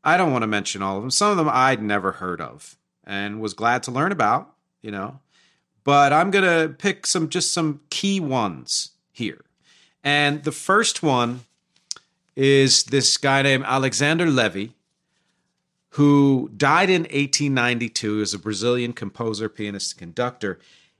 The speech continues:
He's the first known music artist to have died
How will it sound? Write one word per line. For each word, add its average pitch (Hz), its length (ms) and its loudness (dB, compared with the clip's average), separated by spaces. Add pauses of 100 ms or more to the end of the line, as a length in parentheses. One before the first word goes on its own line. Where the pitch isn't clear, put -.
(220)
He's 185 260 -4
the 190 100 0
first - 680 2 (800)
known 139 960 2 (920)
music 147 460 0
artist 120 480 2
to 120 120 0
have 107 200 -2
died 101 640 2